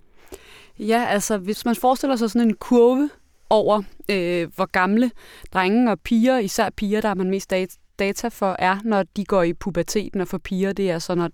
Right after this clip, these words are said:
de stille og roligt begynder at få bryster, og så kommer menstruationen selvfølgelig nogle år senere. Hvis man kiggede på en kurve over, hvor gamle de er, når det begynder at ske,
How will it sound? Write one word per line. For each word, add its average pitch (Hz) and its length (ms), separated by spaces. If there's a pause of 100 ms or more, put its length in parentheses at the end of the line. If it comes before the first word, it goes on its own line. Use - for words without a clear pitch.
(120)
de 180 100
stille 190 300
og 180 60
roligt 185 160
begynder 175 260
at 160 60
få - 140
bryster, 175 440
og 160 140
så - 100
kommer 160 200
menstruationen 175 680
selvfølgelig 180 320
nogle 175 180
år 165 80
senere. 190 380 (600)
Hvis - 160
man 208 100
kiggede 247 280
på 233 120
en 202 120
kurve 220 320
over, 190 100
hvor 175 100
gamle 175 260
de 208 140
er, 185 60
når 196 80
det 196 120
begynder 208 360
at 180 80
ske, - 300